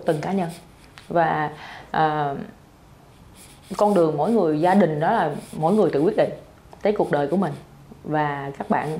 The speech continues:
tự chọn lấy thôi, chứ còn không ai ép buộc hết.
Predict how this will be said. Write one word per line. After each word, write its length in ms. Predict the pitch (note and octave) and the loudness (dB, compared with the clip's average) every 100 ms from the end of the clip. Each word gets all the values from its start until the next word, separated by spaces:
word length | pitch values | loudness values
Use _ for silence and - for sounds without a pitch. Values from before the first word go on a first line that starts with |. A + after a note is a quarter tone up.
| - - - | -10 -16 0
tự 160 | D#3 D#3 | 2 4
chọn 220 | G#2+ - | 4 4
lấy 140 | F3+ | 2
thôi, 260 | A3+ F3+ E3 | 2 2 0
chứ 140 | G3 G3 | -2 0
còn 300 | F3+ D3+ C#3 | 0 -2 -6
không 200 | - G3 | -2 0
ai 180 | G#2+ E3+ - | 0 -2 0
ép 160 | E3 | 2
buộc 180 | D#3+ C#3+ | 2 2
hết. 140 | A#3 | 0